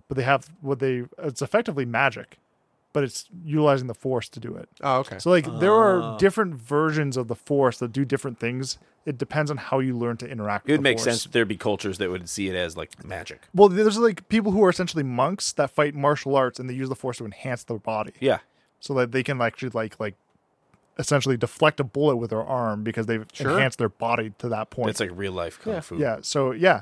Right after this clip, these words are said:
Speaker 1: and that's the idea.
Speaker 3: <laughs> Utilizing
Speaker 1: Um,
Speaker 3: chi.
Speaker 1: and, and you see, you see aspects of it in the Jedi, like when they do Force leap, stuff like that. They're,
Speaker 2: Yeah.
Speaker 1: they're enhancing their body.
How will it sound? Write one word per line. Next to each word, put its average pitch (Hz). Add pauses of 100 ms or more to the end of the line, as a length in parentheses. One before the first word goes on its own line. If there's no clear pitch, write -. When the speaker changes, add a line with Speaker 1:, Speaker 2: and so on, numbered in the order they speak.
Speaker 1:
and 143
that's 139
the 139
idea. 127 (100)
Speaker 3:
<laughs> -
Utilizing 120
Speaker 1:
Um, 127
Speaker 3:
chi. 120
Speaker 1:
and, 165
and 180
you 170
see, 240 (100)
you 190
see 202
aspects 180
of 139
it 135
in 135
the 127
Jedi, 123
like 107
when 117
they 120
do 113
Force 117
leap, 143
stuff -
like 117
that. 113
They're, 131
Speaker 2:
Yeah. 135
Speaker 1:
they're 120
enhancing 143
their 123
body. -